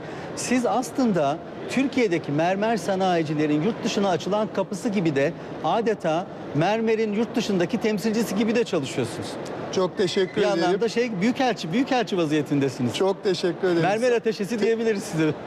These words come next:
Speaker 2: teveccühünüz.
Speaker 1: <laughs>
Speaker 2: Ee, umarım bir katkımız oluyordur. Ee, açıkçası maden sektörünün hala, e, yüzde otuz beş kırklık bölümü, e, ham madde satışı şeklinde.
Speaker 1: E, bu da çok aslında istenmeyen bir şey.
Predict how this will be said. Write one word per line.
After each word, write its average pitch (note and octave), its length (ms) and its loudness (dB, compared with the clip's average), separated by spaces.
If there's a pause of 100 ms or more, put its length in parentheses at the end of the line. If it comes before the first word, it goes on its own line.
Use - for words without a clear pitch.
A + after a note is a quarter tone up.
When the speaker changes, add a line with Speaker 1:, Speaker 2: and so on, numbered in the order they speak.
Speaker 2:
teveccühünüz. F#3+ 720 2
Speaker 1:
<laughs> - 60 -10 (140)
Speaker 2:
Ee, F3+ 140 4 (140)
umarım A3+ 320 2 (340)
bir G3+ 180 2
katkımız G3+ 480 0
oluyordur. G3+ 480 2 (640)
Ee, F#3+ 580 2
açıkçası A#3+ 680 0 (200)
maden G#3+ 340 0
sektörünün A#3 540 0
hala, G#3 540 2 (240)
e, G3+ 40 2 (220)
yüzde G3 260 2
otuz F#3+ 480 -2
beş A#3 160 2
kırklık G3+ 520 -2
bölümü, F3+ 360 2 (600)
e, F3+ 100 2 (280)
ham A#3+ 180 0
madde G#3+ 360 -2
satışı D#3 420 -2
şeklinde. D#3+ 680 0 (200)
Speaker 1:
E, E3 80 0
bu G3 80 0
da G#3+ 100 2
çok A3 240 0
aslında G3 300 0
istenmeyen G3+ 600 0
bir A2+ 40 -4
şey. G#2+ 180 -4